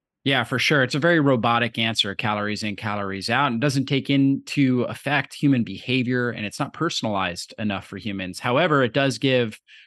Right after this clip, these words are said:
processed food companies kind of an excuse because, hey, if it's just amount, the amount of calories, you can eat whatever and just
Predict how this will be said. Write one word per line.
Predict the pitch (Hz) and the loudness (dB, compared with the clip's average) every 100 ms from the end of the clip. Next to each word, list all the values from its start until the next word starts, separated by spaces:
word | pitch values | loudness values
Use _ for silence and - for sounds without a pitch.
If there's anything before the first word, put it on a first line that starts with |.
| _ | _
processed | - 131 - 120 - - | 0 0 0 -4 -4 0
food | 139 139 | 2 2
companies | 127 107 113 110 107 | 0 -2 -2 -2 -2
kind | - 110 | -4 -6
of | 104 | -4
an | 98 | -8
excuse | - - 226 208 | -10 0 0 0
because, | - 120 123 113 107 - - _ | -2 -2 0 0 -2 -14 -20 _
hey, | - 175 | 0 0
if | 120 | 0
it's | 110 | -2
just | 139 - | -2 -2
amount, | 120 117 - 110 | 0 0 -2 -2
the | |
amount | 117 110 101 | -2 -2 -2
of | |
calories, | 139 160 143 120 107 | -2 2 2 0 -2
you | 113 | -4
can | 113 | -2
eat | 104 | -4
whatever | 101 104 110 160 110 117 - _ _ _ _ - | -4 -4 -2 -2 -2 -4 -10 _ _ _ _ -6
and | 123 123 120 117 110 - | -2 0 2 0 -2 -6
just | - 117 - | -4 -4 -4